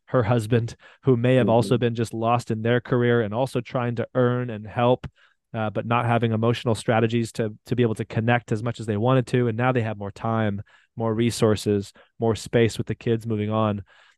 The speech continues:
Speaker 1: And now it is finally the theme of self-development, self-empathy, emotional expression,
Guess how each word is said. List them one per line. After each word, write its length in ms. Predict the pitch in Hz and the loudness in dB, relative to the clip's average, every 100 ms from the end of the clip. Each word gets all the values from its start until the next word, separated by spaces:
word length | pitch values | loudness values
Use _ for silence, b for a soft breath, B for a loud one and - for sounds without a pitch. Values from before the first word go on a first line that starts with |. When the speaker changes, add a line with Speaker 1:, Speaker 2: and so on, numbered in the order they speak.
| - | -8
Speaker 1:
And 160 | 110 110 | -6 -4
now 320 | 113 110 107 - | -2 0 -2 -4
it 160 | 117 | -6
is 180 | 107 101 | -4 -6
finally 680 | - 123 120 123 110 104 101 | -4 0 2 2 0 0 -4
the 140 | - 107 | -6 -6
theme 560 | - 127 117 107 101 - _ _ - | -2 -2 0 -2 -4 -6 _ _ -4
of 180 | 104 95 | -4 -2
self-development, 880 | - 107 - 104 104 101 107 101 _ _ _ _ _ | 0 2 2 0 2 0 -2 -4 _ _ _ _ _
self-empathy, 1040 | - 135 117 110 104 104 - 107 104 95 _ _ _ _ _ - | -4 2 4 4 2 0 -2 -2 -2 -6 _ _ _ _ _ -14
emotional 460 | 110 120 127 139 113 | -2 2 2 4 2
expression, 840 | 104 - - 110 104 - 104 101 | 0 -6 -6 -4 -2 -2 -4 -4